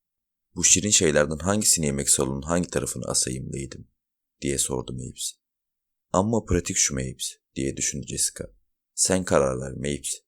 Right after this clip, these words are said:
hiç fark etmez." dedi. "Nasıl isterseniz Leydim." Mapes eğildi. Boğa kafasını paket kağıtları ve sicimlerden temizlemeye başladı.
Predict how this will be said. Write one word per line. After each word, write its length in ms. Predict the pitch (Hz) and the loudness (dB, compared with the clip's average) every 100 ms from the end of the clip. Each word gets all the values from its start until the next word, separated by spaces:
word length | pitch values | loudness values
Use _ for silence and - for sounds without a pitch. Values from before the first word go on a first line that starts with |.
| _ | _
hiç 200 | - - | 2 4
fark 280 | - 71 - | 4 2 -2
etmez." 460 | - 67 67 - _ _ | -4 -4 -6 -10 _ _
dedi. 320 | 60 - - - _ _ _ _ _ _ _ _ _ _ _ _ - | -16 -14 -18 -20 _ _ _ _ _ _ _ _ _ _ _ _ 0
"Nasıl 240 | 95 - | 2 4
isterseniz 600 | 80 - 76 - 69 65 | 4 4 6 6 2 -4
Leydim." 360 | 67 65 - - _ _ _ _ _ - | -8 -10 -12 -18 _ _ _ _ _ -4
Mapes 380 | 78 85 - - | -2 0 0 0
eğildi. 520 | 78 69 65 64 62 _ _ _ _ | 0 -2 -4 -8 -10 _ _ _ _
Boğa 240 | 76 92 | 4 4
kafasını 480 | - 85 - - 76 | 2 -4 -2 -2 -2
paket 400 | - - 87 - | -8 -6 -6 -4
kağıtları 540 | 78 67 67 - 76 76 | -4 -4 -6 -8 -4 -2
ve 220 | 64 - | -2 -4
sicimlerden 920 | - - - 67 71 69 67 65 82 | -6 -2 0 0 -2 -2 -4 -2 -4
temizlemeye 580 | 80 69 69 - 67 71 | -4 -8 -8 -6 -4 -4
başladı. 520 | 64 - - - - | -4 -6 -8 -12 -20